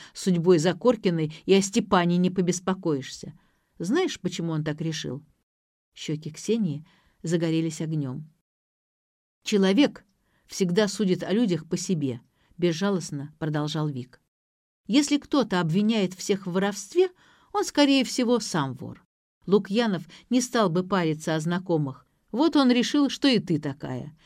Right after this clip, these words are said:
"Нет", воскликнула Ксюша, "не такая". Я бросилась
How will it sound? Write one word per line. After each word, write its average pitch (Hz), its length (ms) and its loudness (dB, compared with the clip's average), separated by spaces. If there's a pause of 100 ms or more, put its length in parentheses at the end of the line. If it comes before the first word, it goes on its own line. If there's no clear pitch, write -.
(200)
"Нет", 294 420 2 (280)
воскликнула 190 560 0
Ксюша, 156 420 -6 (140)
"не 294 120 6
такая". 160 640 2 (920)
Я 247 300 0
бросилась 196 680 -2